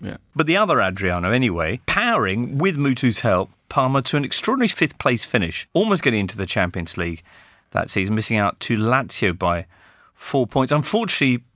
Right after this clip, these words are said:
Speaker 2: Parma are also now going bankrupt. I think they're about three hundred million in debt, thanks to the efforts of the, the Tanzis. I think it's midway through the following season that he's recalled once again to Inter, and this time it does work out.
Speaker 1: And he's recalled,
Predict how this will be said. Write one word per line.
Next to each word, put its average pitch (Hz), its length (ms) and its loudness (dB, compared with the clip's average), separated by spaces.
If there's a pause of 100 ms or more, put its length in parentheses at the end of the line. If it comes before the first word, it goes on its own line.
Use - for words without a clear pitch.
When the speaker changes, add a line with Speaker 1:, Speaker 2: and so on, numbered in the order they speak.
Speaker 2:
Parma 208 360 0
are 147 120 4
also 254 340 0
now 85 220 0
going 90 280 -2
bankrupt. 95 460 -2
I 113 40 -4
think 123 140 -2
they're 104 140 0
about 101 240 0
three - 240 -2
hundred 104 240 0
million 110 420 0
in 87 160 -2
debt, 85 340 -2 (440)
thanks - 260 -4
to - 100 -4
the 87 140 2
efforts - 300 -4
of 82 80 -4
the, 90 120 0 (300)
the 98 100 0
Tanzis. 101 600 -2 (380)
I - 40 -2
think - 160 -2
it's 254 100 -2
midway 214 340 2
through 214 200 0
the 175 80 2
following 131 300 2
season 120 260 0
that 123 80 4
he's 120 180 0
recalled 131 560 0
once 143 320 0
again 113 680 -2 (460)
to - 140 0 (140)
Inter, 101 300 2
and 110 160 2
this 170 360 0
time 80 460 -2 (560)
it 104 260 -4
does 113 280 0
work 98 260 0
out. 76 260 -2 (240)
Speaker 1:
And 98 80 0
he's 98 120 4
recalled, 104 520 2